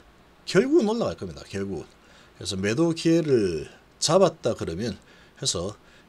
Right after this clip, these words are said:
물량을 늘리는 작업만 해 나가면 되죠. 어, 그런 부분이 보인다 그러면 물량을 늘리는 작업만 좀 해 나가면 되는 상황이고 결과적으로는 선낭암 간암 부분을 가지고, 어, 지금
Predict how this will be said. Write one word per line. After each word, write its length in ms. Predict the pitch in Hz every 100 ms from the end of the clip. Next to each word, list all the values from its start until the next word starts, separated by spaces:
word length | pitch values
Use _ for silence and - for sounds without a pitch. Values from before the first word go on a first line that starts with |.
| -
물량을 600 | 95 143 196 226 226 131
늘리는 360 | 131 180 208 156
작업만 640 | - 117 131 87 76 139 - - - _ -
해 100 | 196
나가면 360 | 113 104 113
되죠. 340 | 76 69 - - _ _ _ _ _
어, 140 | - 69
그런 220 | 139 143
부분이 340 | 151 143 123 98
보인다 540 | - 110 190 175 127
그러면 400 | - 85 98 101 - - -
물량을 460 | 101 117 131 120
늘리는 360 | 98 143 196 185
작업만 380 | 139 117 117 98
좀 140 | 110
해 120 | 95 147
나가면 380 | 92 113 117
되는 240 | 90 85 95
상황이고 520 | 95 92 90 69 65 - - - -
결과적으로는 1000 | 175 226 254 226 208 185 165 147 120 107
선낭암 640 | - 135 143 147 147 143
간암 360 | - 92 104 107
부분을 540 | 113 104 95 117 139
가지고, 540 | - 131 98 78 95 - - - - -
어, 100 | 67
지금 500 | 67 - 80 80 76